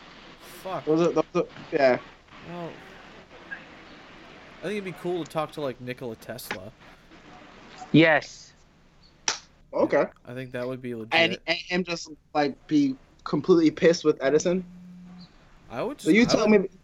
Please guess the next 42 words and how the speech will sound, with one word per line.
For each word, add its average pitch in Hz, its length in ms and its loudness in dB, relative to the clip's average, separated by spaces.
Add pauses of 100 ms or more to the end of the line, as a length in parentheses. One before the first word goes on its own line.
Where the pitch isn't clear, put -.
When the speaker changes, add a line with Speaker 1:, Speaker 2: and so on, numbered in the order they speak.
(140)
Speaker 2:
tell 240 160 8
me 240 60 4
the - 240 -2
real 208 80 8
scoop, 165 300 4 (160)
buddy. 160 340 4 (960)
Speaker 1:
I 120 120 -10
would 196 180 -8
just 135 180 -20
be 123 160 -12
interested 127 560 -10 (1200)
period. 143 380 -10 (1080)
Speaker 3:
I 214 80 6
don't 240 180 6
think, 226 220 4
I 185 160 6
don't 214 160 4
think 202 180 2
he'd 170 180 2
be 170 120 4
pissed - 320 0
with 139 160 -4
Edison. 131 420 0 (1080)
Speaker 2:
Really? 220 340 -2 (520)
Speaker 3:
No. 185 280 4 (1000)
Speaker 2:
You 208 100 -2
think 202 140 0
he'd 202 100 0
Speaker 3:
He 214 60 8
Speaker 2:
be - 0 -
Speaker 3:
was 208 100 6
Speaker 2:
shocked? 190 380 2 (440)
Speaker 3:
No, 254 280 4
I 208 140 6
think 220 260 -8
he 233 160 -6
just, 208 300 -12
he 202 440 -4
really 202 340 4
just 185 260 -6
liked 165 380 0
inventing 151 760 -2